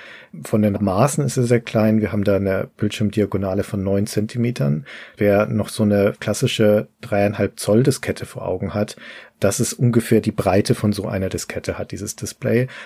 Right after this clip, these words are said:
Und es hat hundertsechzig mal hundertzwei Bildpunkte. Also da kannst du die Pixel noch einzeln zählen. Aber das kann die gleichen Farben wie ein Amiga, sechzehn aus viertausendsechsundneunzig.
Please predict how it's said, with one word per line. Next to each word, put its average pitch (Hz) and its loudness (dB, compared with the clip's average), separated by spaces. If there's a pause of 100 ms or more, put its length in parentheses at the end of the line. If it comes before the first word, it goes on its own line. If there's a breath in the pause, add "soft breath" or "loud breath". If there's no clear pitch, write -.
(100)
Und 104 0
es 101 -2
hat 101 0
hundertsechzig 131 2
mal 107 2
hundertzwei 98 0
Bildpunkte. 95 -6
Also 98 0
da 98 2
kannst 98 -2
du 107 -4
die 104 0
Pixel 104 -2
noch 90 -6
einzeln 98 -2
zählen. 127 -2 (480 loud breath)
Aber 123 4 (220)
das - -6
kann 123 2
die 123 4
gleichen 110 4
Farben 107 2
wie 101 2
ein 101 -2
Amiga, 151 2
sechzehn 123 -2
aus 110 -4
viertausendsechsundneunzig. 110 0